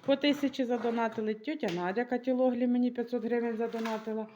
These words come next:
Света з Вайбера п'ятсот гривень мені задонатила, Інна, дівчинка, е, п'ятсот гривень з Тіктока мені задонатила. О, було ще пару донатів по двісті гривень, чотири доната, по-моєму,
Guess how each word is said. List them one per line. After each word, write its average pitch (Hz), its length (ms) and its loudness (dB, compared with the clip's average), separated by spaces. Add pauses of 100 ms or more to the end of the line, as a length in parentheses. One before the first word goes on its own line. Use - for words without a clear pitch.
(440)
Света 330 400 6
з 277 60 0
Вайбера 269 460 4
п'ятсот 262 340 -2
гривень 254 340 2
мені 240 180 0
задонатила, 226 760 -2 (460)
Інна, 226 260 4
дівчинка, 277 680 2 (140)
е, 247 240 4
п'ятсот 254 360 -2
гривень 262 320 4
з - 60 -8
Тіктока 269 500 -2
мені 262 260 2
задонатила. 254 760 0 (840)
О, 247 400 6 (520)
було 247 360 4
ще 233 200 -2
пару 208 320 2
донатів 185 560 -2
по 208 80 -4
двісті 330 420 2
гривень, 330 440 4 (1080)
чотири 247 320 -4
доната, 220 340 -2
по-моєму, 202 480 -2